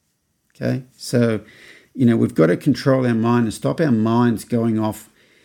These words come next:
in those, you know,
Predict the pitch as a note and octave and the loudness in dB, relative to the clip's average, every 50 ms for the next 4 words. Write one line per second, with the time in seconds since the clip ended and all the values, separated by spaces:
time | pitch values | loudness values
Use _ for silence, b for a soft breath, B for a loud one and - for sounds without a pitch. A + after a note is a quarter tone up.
0 | b b b b _ - C3+ C3 B2 A#2 A2+ A2+ A2 G#2+ A2 G2+ F#2 - - _ | b b b b _ 0 2 2 4 2 2 0 -2 -2 -2 -4 -6 -10 -16 _
1 | _ _ _ _ _ _ _ _ _ _ _ _ _ _ _ _ _ _ - A#2+ | _ _ _ _ _ _ _ _ _ _ _ _ _ _ _ _ _ _ -2 -2
2 | A2 F#2 | -2 -2